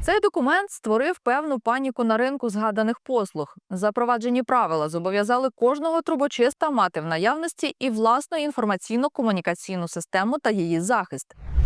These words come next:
Така вимога значно звузила кількість спеціалізованих організацій,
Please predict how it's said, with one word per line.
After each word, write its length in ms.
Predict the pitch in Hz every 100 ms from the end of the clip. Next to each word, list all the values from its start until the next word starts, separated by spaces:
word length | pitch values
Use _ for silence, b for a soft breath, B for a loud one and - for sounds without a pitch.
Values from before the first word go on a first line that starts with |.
| - 220
Така 200 | 269 392
вимога 520 | 440 220 170 196 285 -
значно 500 | 226 196 226 - 370
звузила 460 | 269 240 285 294 254
кількість 380 | 254 269 330 -
спеціалізованих 840 | 247 - 208 190 208 220 226 233
організацій, 840 | 240 247 262 277 269 190 - 156